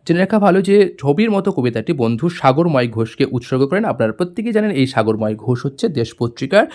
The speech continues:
সম্পাদক, যিনি কিন্তু ষাট বছর মতো, আহ, তিনি এই পত্রিকার সম্পাদক ছিলেন।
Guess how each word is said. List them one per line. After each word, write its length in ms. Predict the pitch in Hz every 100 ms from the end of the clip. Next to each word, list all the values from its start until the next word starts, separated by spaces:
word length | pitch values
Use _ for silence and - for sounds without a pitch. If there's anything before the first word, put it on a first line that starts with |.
| - -
সম্পাদক, 480 | - 190 180 127 120
যিনি 160 | 131
কিন্তু 260 | 147 160 202
ষাট 360 | - 143 165
বছর 480 | 175 113 131 - 226
মতো, 440 | 147 110 - 151 180 - - -
আহ, 320 | 120 113 110
তিনি 200 | 110 120
এই 60 | 120
পত্রিকার 500 | 123 120 110 113 113
সম্পাদক 760 | - - - 107 107 107 104 -
ছিলেন। 280 | - 98